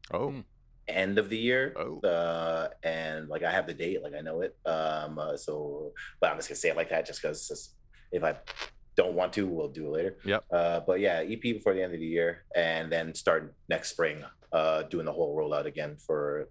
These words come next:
Speaker 3: October of twenty twenty-three.
Speaker 1: So
Speaker 3: Uh, so I think
Speaker 1: I was watching the Onyx Experience, <clears throat> which,
Speaker 3: Yeah.
Speaker 1: when did you film that?
Speaker 3: Um, February.
Speaker 1: Oh, wow. Okay.
Speaker 3: Uh, February or March. Um, yeah, I feel like that was the date.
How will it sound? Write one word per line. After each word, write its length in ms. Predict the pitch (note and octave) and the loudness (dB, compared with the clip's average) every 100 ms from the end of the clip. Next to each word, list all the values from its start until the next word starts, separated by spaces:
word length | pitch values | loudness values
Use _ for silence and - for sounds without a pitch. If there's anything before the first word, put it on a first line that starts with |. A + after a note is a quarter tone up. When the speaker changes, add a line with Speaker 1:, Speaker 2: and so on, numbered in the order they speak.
| - | -6
Speaker 3:
October 440 | E2+ - D#2+ C#2+ D2 | -8 0 0 0 -2
of 100 | C#2+ | -4
twenty 200 | D2+ D2+ | -6 -6
twenty-three. 380 | D2 C#2+ D#2 D#2 _ - - - | -10 -8 -10 -10 _ -20 -20 -12
Speaker 1:
So 240 | - B2 B2+ | 2 4 4
Speaker 3:
Uh, 140 | D#2 | 0
so 200 | - E2 | 0 0
I 40 | |
think 200 | - G#2+ - - - - - - - _ _ - | 2 0 -4 -20 -20 -20 -20 -20 -20 _ _ -2
Speaker 1:
I 80 | B2 | 2
was 80 | A#2+ | 4
watching 320 | D3 C#3+ C3 | 2 2 0
the 80 | A2 | 2
Onyx 340 | G2 G#2 - | 2 2 -2
Experience, 680 | F#2+ - F2 E2 C#2+ - - - - - | -6 -6 -4 -4 -4 -8 -12 -16 -8 -2
<clears throat> 500 | F3+ - - - - | 0 0 -2 -12 0
which, 160 | G#2+ | 2
Speaker 3:
Yeah. 80 | A2 | 4
Speaker 1:
when 120 | G#2+ C3 | 6 4
did 140 | C3 | 4
you 60 | A2+ | 0
film 220 | A#2+ G#2 | 2 2
that? 160 | D2+ - F2 - - - - - - - - - | 0 -4 -10 -20 -20 -20 -20 -20 -20 -20 -6 4
Speaker 3:
Um, 560 | A#2+ C3 C3 C3 B2+ B2 - - - | 6 6 6 4 2 0 -2 -2 4
February. 1000 | G#2 C#3 D3+ D#3+ E3+ F#3 G3+ C#4+ C#4+ C#4 | 4 4 2 2 4 4 4 4 2 2
Speaker 1:
Oh, 140 | A2 | 2
wow. 300 | F2+ F#2+ E2+ | 2 2 2
Okay. 180 | F2 - | -2 4
Speaker 3:
Uh, 380 | A#2+ A#2 A2 G#2 - - | 6 8 6 2 -2 2
February 300 | C#3 E3 E3+ | 4 6 4
or 40 | A#2+ | 4
March. 600 | G2+ A#2 C#4+ - - - - - _ | 4 4 4 -2 -10 -12 -20 -20 _
Um, 640 | A#2 A2+ G#2+ G#2+ G#2 G2+ F#2+ - - | 4 6 6 4 4 2 2 -2 4
yeah, 140 | A2 | 4
I 40 | F2 | 4
feel 200 | - F3+ | 2 4
like 160 | D3+ A2+ | 6 6
that 180 | G2+ | 4
was 140 | F2 F2 | 4 -4
the 80 | D#2+ | -4
date. 280 | D#2+ - | -2 -2